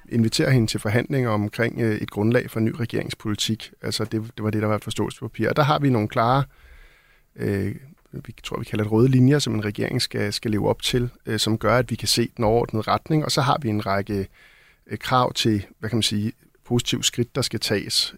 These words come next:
Øh, og i takt med for eksempel, at klimaudfordringerne bare bliver mere og mere alarmerende og presserende, så er det klart, at så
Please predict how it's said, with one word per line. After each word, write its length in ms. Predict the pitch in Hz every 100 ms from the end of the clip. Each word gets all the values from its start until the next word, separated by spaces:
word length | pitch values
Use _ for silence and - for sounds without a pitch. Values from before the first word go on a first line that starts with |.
| -
Øh, 240 | 107 107 113
og 140 | 110
i 40 | 104
takt 300 | - 135 156
med 80 |
for 120 | 131 110
eksempel, 460 | - 113 127 113
at 160 | 104 101
klimaudfordringerne 1200 | 113 117 123 113 98 - 110 - 107 - 104 104
bare 180 | 104 104
bliver 280 | 113 107 107 - _ _ -
mere 200 | 120 135
og 80 | 113
mere 240 | 104 -
alarmerende 540 | 107 107 107 110 110
og 60 | 107
presserende, 580 | - 107 117 120 110 107
så 80 | 113
er 20 |
det 120 | 113
klart, 280 | - 120 -
at 60 |
så 240 | - 117